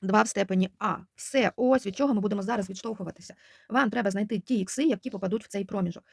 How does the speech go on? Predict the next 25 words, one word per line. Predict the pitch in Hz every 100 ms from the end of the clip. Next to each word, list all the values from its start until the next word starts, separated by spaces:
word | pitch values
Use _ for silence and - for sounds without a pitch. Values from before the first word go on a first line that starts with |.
| -
В |
якому | 226 285 208
степені | 185 220 190 180 180 _ _ _
двійка | 180 185 370 - 185 -
дасть | 175 214 196 -
числа | 302 - 196
від | 196 262 - _ _ _
тридцяти | 233 196 208 269
до | 240
ста. | 240 - 196 185 _ _ -
Пам'ятаєте? | 202 208 214 392 403 180 180 -
Тр-, | 233 190
е, | 180 - _ _ _ _ _ _
два | 185 214 196 -
у | 185
п'ятому, | 214 415 220 185 _ _ _ _ _ _ - _ -
тридцять | 233 269 240
два. | 190 170 - _ _ _ _ _ -
Ось, | 226 175 - _ _ _ -
оце | 190 208
число | 202 311 453
вже | 185
в |
проміжок | 247 311 196
попадає. | 233 269 208 175 170